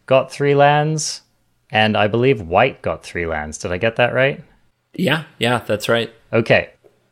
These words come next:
Speaker 1: So those are the two colors that are heavily favored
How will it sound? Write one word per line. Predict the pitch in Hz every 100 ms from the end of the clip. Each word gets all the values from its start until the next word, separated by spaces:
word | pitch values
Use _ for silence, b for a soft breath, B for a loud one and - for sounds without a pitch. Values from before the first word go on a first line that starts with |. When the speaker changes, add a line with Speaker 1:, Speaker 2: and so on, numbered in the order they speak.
| _ _ _ _ -
Speaker 1:
So | - 135 139 127
those | 113 151 208
are | 240
the | 214
two | - 196
colors | 196 147 151 139 131 110
that | 107 110 107 -
are | 113 113 107 98
heavily | - 143 147 143 113
favored | - - 101 110 151 170